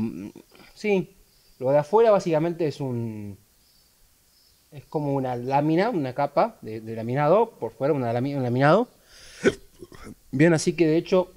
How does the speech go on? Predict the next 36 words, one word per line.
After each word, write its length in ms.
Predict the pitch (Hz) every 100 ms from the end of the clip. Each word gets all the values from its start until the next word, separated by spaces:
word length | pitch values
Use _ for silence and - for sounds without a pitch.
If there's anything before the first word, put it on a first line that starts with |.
| -
podría 320 | 143 143 220
restaurarlo 540 | 185 160 135 131 160 147
sin 120 | 131
ningún 140 | 120
problema, 320 | 131 175 190
cambiando 380 | - 127 147 139
algunas 300 | 123 135 139
placas. 560 | - 147 151 175 180 - - - - - _ _
O 20 | -
sea, 120 | 123
algunas 220 | 131 143
placas 300 | - 143 139
de 60 | 139
estas 180 | 135
que 100 | 123
estén, 320 | 117 143 135 123
vea 120 | 131
que 80 | 113
estén 160 | 127
muy 160 | 123 123
mal, 320 | 139 165 175 - - -
cambiarlas 560 | 117 131 156 165 175 -
y 140 | 123
ponerle 440 | 117 135 135 135 131
laminado, 580 | 123 123 135 135 131 - - -
pone-, 280 | 120 123 - _ _ _
ponerle 300 | 117 135 151
un 80 | 143
melamínico 640 | 135 127 151 180 165 151
o 120 | 139 123
un 120 | 127
laminado 320 | 120 127 131
como 120 | 120
esto 120 | 131 123
que 100 | 113
tiene, 340 | 123 156 -